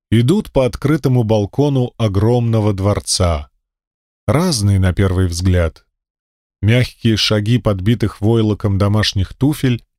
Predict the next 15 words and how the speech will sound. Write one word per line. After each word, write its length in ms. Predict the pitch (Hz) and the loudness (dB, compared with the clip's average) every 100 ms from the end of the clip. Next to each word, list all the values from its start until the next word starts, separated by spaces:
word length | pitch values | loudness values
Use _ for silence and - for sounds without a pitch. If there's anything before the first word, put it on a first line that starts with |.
| _ | _
и 100 | 113 | 0
брецанье 920 | 107 110 98 - 131 151 139 127 127 | 2 2 0 0 0 0 0 0 0
стальных 720 | 107 - 104 95 95 123 113 - | -2 -4 -2 0 2 0 -2 -4
оковок 560 | 107 98 110 101 92 90 | -4 -2 0 0 -2 -4
сапог. 760 | - 98 - 85 73 - - _ _ _ _ _ _ - | -4 -4 -2 -6 -6 -12 -20 _ _ _ _ _ _ -2
Тихий, 560 | 151 170 143 - 90 | 0 0 0 0 0
почти 440 | - 110 - - 131 | 0 0 0 0 0
неслышный 680 | 131 - 135 151 - 120 117 | 0 0 0 0 0 0 -2
шорох 540 | - 135 123 113 - | 0 0 0 -2 -4
чёрной 500 | - 131 127 113 107 | -2 0 0 0 -2
атласной 640 | - 104 110 110 107 101 92 | -2 -2 0 0 0 0 0
сутаны 640 | - 92 127 147 143 127 | -2 0 0 0 -2 -2
с 160 | - | 0
алой 240 | 131 123 127 | 0 2 2
мантией 720 | 120 120 117 - 117 107 95 | 0 0 -2 -2 -2 -2 -4